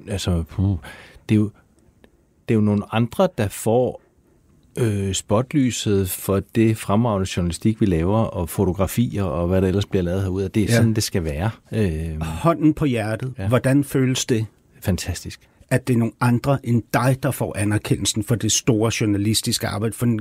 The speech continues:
Speaker 1: Ja.
Speaker 2: den, for
Speaker 1: Altså,
Speaker 2: kreativiteten.
Speaker 1: jeg, jeg er stolt helt,
Speaker 2: For
Speaker 1: helt ind i min sjæl
Speaker 2: for
Speaker 1: over det, der foregår. Det er jeg virkelig ærligt.
Speaker 2: Ja. Og hva-, hvordan, hvordan, hvad er det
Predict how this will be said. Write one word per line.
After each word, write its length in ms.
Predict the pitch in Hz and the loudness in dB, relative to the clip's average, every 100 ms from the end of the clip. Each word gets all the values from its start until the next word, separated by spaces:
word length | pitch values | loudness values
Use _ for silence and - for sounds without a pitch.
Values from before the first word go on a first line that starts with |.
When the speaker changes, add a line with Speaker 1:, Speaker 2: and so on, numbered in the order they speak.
| - | -4
Speaker 1:
Ja. 80 | 107 | 0
Speaker 2:
den, 180 | 127 117 - | 0 0 -4
for 140 | - 127 | -6 -6
Speaker 1:
Altså, 120 | - | -2
Speaker 2:
kreativiteten. 680 | 123 113 - 123 113 123 151 | -2 -2 0 -2 -2 -2 -2
Speaker 1:
jeg, 100 | 123 | -2
jeg 200 | 113 104 | -4 -4
er 100 | 110 | -6
stolt 460 | - - 113 104 - | -8 -4 -4 -4 -6
helt, 200 | - 110 | -2 0
Speaker 2:
For 120 | - - | 0 -4
Speaker 1:
helt 300 | - 143 - | -2 -2 0
ind 180 | 117 110 | 2 4
i 40 | |
min 180 | 110 98 | 4 2
sjæl 320 | - - 113 | 0 0 0
Speaker 2:
for 120 | - 92 | 0 0
Speaker 1:
over 140 | 87 | 0
det, 140 | 90 | -2
der 60 | 90 | -2
foregår. 300 | 90 87 85 | -4 -6 -4
Det 140 | 104 | -4
er 60 | 92 113 | -2 0
jeg 120 | 110 | 2
virkelig 300 | 120 107 98 | 0 0 -6
ærligt. 340 | 101 92 95 - _ _ - _ - | -4 -4 -6 -10 _ _ -20 _ -6
Speaker 2:
Ja. 160 | 107 113 104 - - | -2 -2 -4 -8 -4
Og 100 | 123 | -2
hva-, 180 | 123 _ | -2 _
hvordan, 420 | 107 117 117 113 - - | -4 -2 -2 -6 -8 -4
hvordan, 460 | 117 131 127 139 - - | -2 2 2 0 -4 -2
hvad 200 | 139 131 | 0 0
er 140 | 127 | -2
det 180 | 131 147 | -2 -4